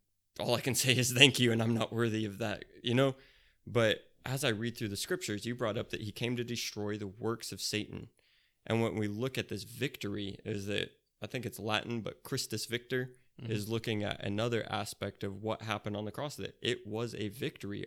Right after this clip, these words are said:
Speaker 1: over the wicked powers and principalities and over the evil and over death and the grave even. And then you can look from another perspective, is Jesus, when he was going into the Last Supper, saying that this, this wine, this is my blood that's being spilled to enact the new covenant.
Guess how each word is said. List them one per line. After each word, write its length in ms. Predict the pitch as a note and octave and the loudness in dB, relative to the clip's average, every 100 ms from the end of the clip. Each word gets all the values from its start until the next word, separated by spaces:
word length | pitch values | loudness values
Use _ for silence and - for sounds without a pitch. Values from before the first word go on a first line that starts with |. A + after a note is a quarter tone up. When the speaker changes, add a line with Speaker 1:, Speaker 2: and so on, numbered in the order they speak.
| - | -6
Speaker 1:
over 400 | G#2 C#3 C3+ B2+ | -4 -2 -2 -4
the 160 | A#2+ | -4
wicked 320 | G#2 A2 G#2+ - | -6 -6 -6 -6
powers 340 | A2 G#2+ G#2+ | -2 -2 -2
and 140 | G#2 | -4
principalities 640 | - A#2 - G#2+ G#2+ G#2 F#2 | -4 -6 -6 -4 -4 -4 -6
and 240 | - G#2 | -6 -4
over 220 | - C3+ C#3 | -2 -2 -2
the 160 | A2+ | -4
evil 180 | A2 A2 | -4 -2
and 100 | G#2+ - | -4 -4
over 280 | A#2+ B2+ A#2+ | -4 -2 -4
death 400 | F#2 G2+ B2+ - | -6 -4 -4 -4
and 120 | A2+ | -6
the 80 | A2 | -6
grave 420 | G#2 A2 C3+ D3+ | -4 -4 -2 -4
even. 500 | - G#2 - G#2+ F#2+ - - _ _ _ - | -6 -4 -4 -4 -6 -14 -20 _ _ _ 0
And 140 | B2+ | 4
then 80 | C#3+ | 6
you 80 | C#3+ | 6
can 160 | B2+ | 2
look 140 | B2+ C#3 | -2 -4
from 160 | C3+ | -2
another 340 | A2 G2+ C3 F#3 | 0 0 0 -2
perspective, 640 | - G2+ - G2+ - G2+ | -2 -4 -4 -6 -4 -6
is 140 | G2+ | -6
Jesus, 500 | - - D3 C#3+ G#2+ | -8 -6 -4 -4 -6
when 140 | A2 G#2+ | -4 -4
he 100 | A2+ | -4
was 140 | G#2 | -6
going 260 | F#2+ B2 C3 | -4 -6 -6
into 160 | A#2+ | -8
the 60 | G2+ | -8
Last 260 | G2+ A#2 - | -8 -8 -8
Supper, 260 | C3 - | -8 -8
saying 360 | A2 A2 G#2+ G#2+ | -6 -4 -2 -2
that 120 | - - - _ _ - | -4 -10 -20 _ _ -12
this, 600 | G#2 A2+ C3 C3 - - _ _ _ - _ - | -8 -2 0 0 -4 -8 _ _ _ -20 _ -6
this 160 | G#2 | -4
wine, 300 | G2+ B2+ A2+ | 0 0 0
this 160 | G#2 - | -2 -4
is 100 | A2+ | -6
my 160 | G#2+ F#2+ | -4 -4
blood 540 | - G#2+ C#3 G2+ - | -2 0 0 0 -4
that's 220 | - G2+ | -6 -6
being 260 | - A#2 G#2 | -4 -2 -2
spilled 320 | - G#2+ G#2 | -2 -4 -4
to 140 | - G#2 | -4 -4
enact 400 | G2+ G#2 C#3+ - | -2 -4 -6 -4
the 80 | G2+ | -2
new 280 | G2 A2+ | 0 -2
covenant. 500 | C3+ - C3 A2 - | -4 -6 -4 -4 -6